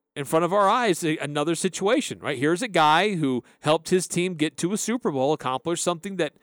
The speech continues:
hadn't been done, go to very high heights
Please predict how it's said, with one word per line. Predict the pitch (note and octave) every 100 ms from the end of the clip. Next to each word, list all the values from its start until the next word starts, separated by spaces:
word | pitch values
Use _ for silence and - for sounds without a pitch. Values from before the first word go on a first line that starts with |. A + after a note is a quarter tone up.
| _ _
hadn't | - C3 D#3+ G3
been | A3 G#3
done, | C#3 D3+ G#3+ _ _ _ _ _ _ _ B2
go | D3+ D#3
to | D3+
very | B2+ C3 D#3 F3
high | C#3+ D#3+ F3+
heights | E3 F3+ F#3 - - -